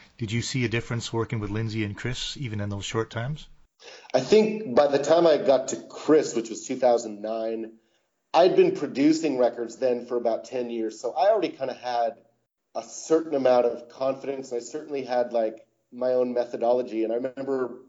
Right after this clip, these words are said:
Speaker 2: on the flight down there, I had my first little flash of, like, a, a nervous feeling.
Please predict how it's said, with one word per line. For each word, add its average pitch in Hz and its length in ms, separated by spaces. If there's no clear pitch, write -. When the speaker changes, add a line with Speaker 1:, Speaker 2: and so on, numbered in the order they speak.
Speaker 2:
on 120 180
the 110 60
flight 127 340
down 123 300
there, 107 280
I 127 80
had 123 160
my 123 100
first 170 400
little 135 180
flash 131 440
of, 113 140
like, 107 260
a, 113 120
a 117 80
nervous 113 720
feeling. 98 460